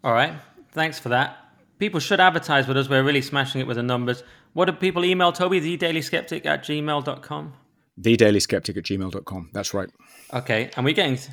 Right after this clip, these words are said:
Speaker 1: you can tell from the fact we are, we're getting more ads how, how our numbers are doing.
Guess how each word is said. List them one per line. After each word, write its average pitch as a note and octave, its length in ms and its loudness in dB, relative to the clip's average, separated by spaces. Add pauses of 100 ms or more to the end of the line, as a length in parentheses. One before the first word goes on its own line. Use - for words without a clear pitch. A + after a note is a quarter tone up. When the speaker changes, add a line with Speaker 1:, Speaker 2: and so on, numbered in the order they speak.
Speaker 1:
you D3 100 -6
can C#3+ 80 -6
tell C#3+ 180 2
from B2 140 -2
the A#2 60 -8
fact A#2+ 160 2
we A#2 60 4
are, A#2 160 2
we're A#2+ 100 -6
getting A#2 200 -4
more A2+ 220 0
ads A2 220 2
how, A2+ 240 -4
how A2+ 180 -4
our A2 120 0
numbers A2+ 280 -4
are G2+ 60 -10
doing. G2+ 260 -6